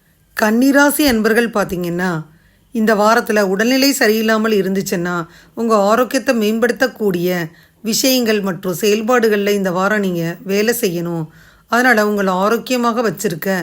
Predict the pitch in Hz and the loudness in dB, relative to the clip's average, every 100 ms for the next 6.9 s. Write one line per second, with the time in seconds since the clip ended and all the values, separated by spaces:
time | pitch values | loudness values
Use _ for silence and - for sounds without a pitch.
0 | - - _ 220 208 196 226 - 285 247 | -8 -20 _ -6 -6 -2 -2 0 -2 0
1 | 214 220 208 190 208 190 208 196 196 180 | -2 -2 -4 -2 -2 -2 -2 -4 -4 -6
2 | 175 165 165 - _ - 208 240 277 285 | -4 -6 -8 -20 _ -6 -2 0 0 0
3 | 208 202 254 240 202 175 180 180 160 _ | 0 0 0 0 0 -2 0 -2 -4 _
4 | - 214 226 247 254 269 262 214 214 208 | -4 2 4 4 2 2 2 0 0 2
5 | 220 202 190 165 175 185 190 208 202 180 | 2 2 0 -2 -2 -2 -2 -4 -2 -2
6 | 190 202 240 226 165 190 175 170 | 0 -2 0 -2 -2 -4 -4 -6